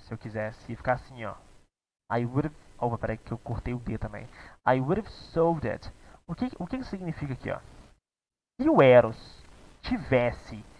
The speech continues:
me falado sobre o problema, eu teria,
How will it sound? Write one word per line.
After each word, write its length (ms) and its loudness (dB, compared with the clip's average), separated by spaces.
me 160 -2
falado 760 6
sobre 280 -2
o 40 -6
problema, 640 -4
eu 260 -2
teria, 680 0